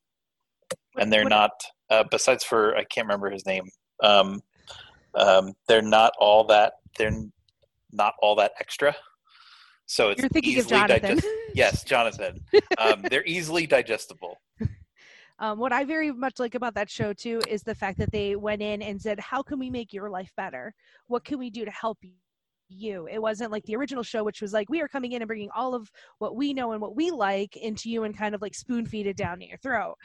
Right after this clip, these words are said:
Speaker 1: Um, but they seem like they, and it's very interesting to watch shows where they do go into more conservative areas. And some people are like, "We've never met a gay person before," which, you know, is totally untrue,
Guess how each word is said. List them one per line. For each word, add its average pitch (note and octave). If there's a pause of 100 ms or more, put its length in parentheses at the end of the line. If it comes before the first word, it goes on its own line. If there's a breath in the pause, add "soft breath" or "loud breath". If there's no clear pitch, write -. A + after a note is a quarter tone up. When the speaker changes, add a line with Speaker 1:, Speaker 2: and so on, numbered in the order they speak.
(340 loud breath)
Speaker 1:
Um, F3+
but G#3+
they A3
seem G#3
like G3+
they, G3+
and G#3 (100)
it's A#3
very A#3
interesting A#3
to A3
watch G#3
shows B3
where B3+
they C4+
do B3+
go C4
into A3+
more G#3+
conservative G3
areas. F#3 (400 loud breath)
And G#3
some G#3+
people A3
are G#3
like, G#3+
"We've G4
never B3+
met D#4+
a E4+
gay G#4+
person D4+
before," G#3+
which, G3+
you A#3
know, A#3
is G3+
totally G3
untrue, G3+